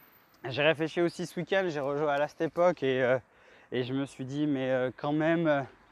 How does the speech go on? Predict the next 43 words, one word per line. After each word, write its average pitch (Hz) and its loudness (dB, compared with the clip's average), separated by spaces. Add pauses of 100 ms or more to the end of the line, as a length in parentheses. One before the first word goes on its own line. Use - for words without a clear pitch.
(460)
dans 135 -4
un 143 4
hack 147 0
and 147 0
slash, 165 4
il - -8
y - -2
a 120 -2
un, 127 -2
une 127 -6
grosse 147 0 (140)
partie 147 0
rejouabilité. 147 0 (640)
Euh, 123 2
il 135 -6
faut 147 -2
pas 170 4
que 160 0
je, 147 -2 (200)
je 131 -4
loupe 151 -2
ça. 160 2 (1160)
Euh, 127 -2
et 139 -4
donc, 156 2
il 165 -8
faut 143 -4
que 135 -2
je 127 -6
réfléchisse 156 -4
un 143 0
peu 160 2
à 127 4 (480)
quels 151 0
sont 170 -2 (280)
les 143 -4
choix, 175 2
euh, 135 0
qui - -14 (180)
pourraient 143 0
être 147 -6
faits 165 2
et, 139 0